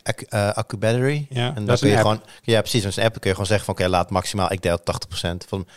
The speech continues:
Speaker 1: volgens mij is tachtig procent de gangbare, dit is
Speaker 3: Ja.
Speaker 1: het minst schadelijk voor je accu."
Speaker 2: Maar waarom fixen met software als je ook hardware kan kopen ervoor? Dat vraag ik me altijd dan wel af.
Speaker 3: En, en kan integreren in een soort van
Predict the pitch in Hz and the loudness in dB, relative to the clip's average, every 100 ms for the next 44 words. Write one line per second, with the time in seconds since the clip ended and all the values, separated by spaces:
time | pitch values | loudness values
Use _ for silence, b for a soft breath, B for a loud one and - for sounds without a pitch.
0 | B B 98 98 87 107 98 117 - 95 | B B -6 -2 0 -2 -4 -6 -6 -4
1 | - 98 98 95 95 92 90 95 117 110 | -2 -2 0 0 0 -2 -4 -2 0 0
2 | 101 98 - 98 92 98 - 95 92 110 | -2 -4 0 0 0 -4 -2 0 0 2
3 | 117 147 214 127 127 190 254 131 - 233 | 2 2 0 -2 0 0 0 -4 -6 -8
4 | - - 135 110 - 220 214 202 139 101 | -6 -6 -6 -6 -6 -6 -4 -4 -4 -6
5 | 90 92 120 170 110 - 101 104 101 104 | -6 -2 -2 -2 -6 -8 -8 -8 -8 -10
6 | 98 101 110 110 120 - 156 143 147 131 | -10 -10 -10 -6 -4 0 0 0 -4 -4
7 | 131 127 117 113 - _ 151 180 - 147 | -6 -8 -8 -8 -12 _ 0 0 2 0
8 | 139 131 135 127 - 139 127 120 110 - | 2 2 2 2 2 4 4 2 0 0
9 | 113 - 113 107 110 123 | -4 -2 -2 0 -2 -4